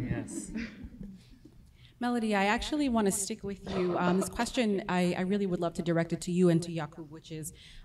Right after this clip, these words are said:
Speaker 2: um, I hear about all of the work that you're out in the community doing, or in the case of the Truth and Reconciliation Commission, the work that you all are, are gearing up to do. Um, and,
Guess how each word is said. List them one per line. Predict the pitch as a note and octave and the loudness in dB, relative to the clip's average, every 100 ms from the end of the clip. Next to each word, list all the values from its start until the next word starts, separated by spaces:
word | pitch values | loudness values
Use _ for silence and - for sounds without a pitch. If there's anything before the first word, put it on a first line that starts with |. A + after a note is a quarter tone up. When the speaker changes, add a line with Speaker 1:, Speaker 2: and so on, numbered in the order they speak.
| - | -4
Speaker 2:
um, | F3 E3+ E3 - - - - - - - - - - - - - - | 0 2 2 0 -8 -10 -12 -12 -20 -20 -20 -20 -20 -18 -16 -16 -4
I | A3 | -2
hear | A#3 - D4+ D4 - | 0 0 0 0 0
about | F#3+ G#3 G#3 G3+ | 0 2 2 2
all | G3+ G#3+ | 0 0
of | G#3+ | 0
the | G3 | -2
work | F3 D#3+ E3 E3+ - - - | -2 -2 -2 -6 -12 -20 -10
that | - - | -6 -2
you're | F3 | 0
out | E3 D#3+ | 2 0
in | E3 | 0
the | |
community | D#3+ E3+ D#3+ D#3 D3+ | -2 -2 0 0 -2
doing, | D#3 D3+ D3 D3 D3 | -2 0 2 0 0
or | - F3 | 0 0
in | E3+ | 0
the | E3+ | -2
case | G#3+ G3+ G3 | -2 -4 -4
of | D3+ | -6
the | |
Truth | E3+ F3+ F3 | -6 -6 -4
and | E3 | -6
Reconciliation | D#3+ E3 E3+ D#3 D#3 D#3+ E3 | -6 -8 -8 -8 -8 -8 -10
Commission, | D#3 D3+ D3+ D3 D3 D3+ - - | -10 -8 -8 -8 -8 -10 -12 -8
the | - | 2
work | F3 F#3+ F3+ | 4 4 0
that | |
you | E3+ F3+ | 0 4
all | F3 | 4
are, | E3+ D#3+ E3 | 4 0 -4
are | D#3+ | -8
gearing | D3+ F3+ E3+ E3 | -4 -2 0 0
up | D#3+ D#3+ | -2 -6
to | D3+ | -8
do. | D3 D3+ C#3+ C#3+ - - - - E3+ | -4 -4 -4 -10 -16 -20 -20 -14 -6
Um, | E3+ D#3+ D#3+ D#3 D3+ - _ - - - - - - - | -4 -4 -4 -6 -10 -18 _ -20 -20 -20 -20 -20 -14 -4
and, | G3+ F#3 F3+ | 0 0 0